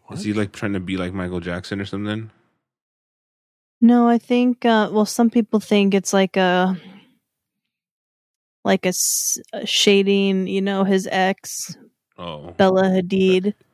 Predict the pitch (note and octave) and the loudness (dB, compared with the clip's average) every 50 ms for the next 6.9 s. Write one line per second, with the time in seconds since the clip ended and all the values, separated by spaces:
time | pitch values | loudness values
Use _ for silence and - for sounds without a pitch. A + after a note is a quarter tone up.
0 | _ _ _ - - F2 F2+ F2 E2+ E2+ E2 E2 E2+ - - - - - - - | _ _ _ -20 -18 -18 -16 -16 -16 -16 -16 -16 -16 -18 -20 -16 -8 -2 0 0
1 | F#3 F3+ - E2+ E2 F2+ - - G3 G#3 - - - - _ _ _ _ _ _ | 0 0 -2 -4 -8 -12 -8 -4 -4 -4 -4 -6 -12 -12 _ _ _ _ _ _
2 | _ _ _ _ _ _ _ _ _ _ _ _ _ - G#3+ G3+ - - - F#3 | _ _ _ _ _ _ _ _ _ _ _ _ _ -6 -6 -6 -4 -2 -2 -2
3 | F#3+ - - - - F#3 F3 F3+ E3+ F3 F#3+ F3+ - - - - - - G#3+ G3+ | -2 -4 -6 -6 -6 -4 -2 -2 -2 -2 -2 -4 -6 -12 -16 -12 -6 -2 0 2
4 | G#3 F#3+ F3+ G3 - G3+ F#3 - - E3 D3+ F#3+ G3+ F3+ D3 F3 F#3+ - - D3+ | 2 0 0 -2 -4 -4 -4 -4 -4 -4 -4 -4 -4 -6 -6 -6 -8 -10 -10 -10
5 | D#3 E3 E3+ C#3 C3 F3+ G3 - - - - _ _ _ _ _ _ _ _ - | -8 -6 -6 -6 -6 -6 -8 -8 -12 -20 -20 _ _ _ _ _ _ _ _ -18
6 | G2+ G#2 F#2+ F#2 F#2+ F#2 F2+ C3+ F#3+ C#4+ G#4+ C5 C#5 B4+ _ - - - | -14 -12 -10 -10 -10 -8 -6 -4 -4 -4 -4 -6 -10 -14 _ -20 -20 -20